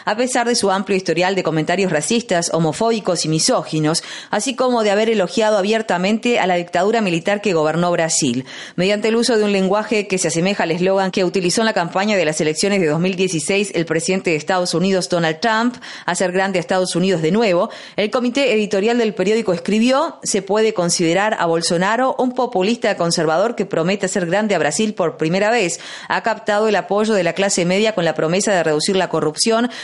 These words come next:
acabar con el crimen rampante en Brasil y liberar a los empresarios del control gubernamental".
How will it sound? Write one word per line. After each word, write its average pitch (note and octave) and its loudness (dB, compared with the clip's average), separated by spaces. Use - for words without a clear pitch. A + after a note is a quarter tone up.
acabar F#3+ 0
con D#3 0
el D3+ -2
crimen F#3+ 0
rampante E3+ 0
en G3 2
Brasil A3+ 2
y G#3 0
liberar A#3 2
a G#3+ 2
los F#3 0
empresarios F#3 0
del D#3+ -2
control F#3+ 0
gubernamental". E3 -2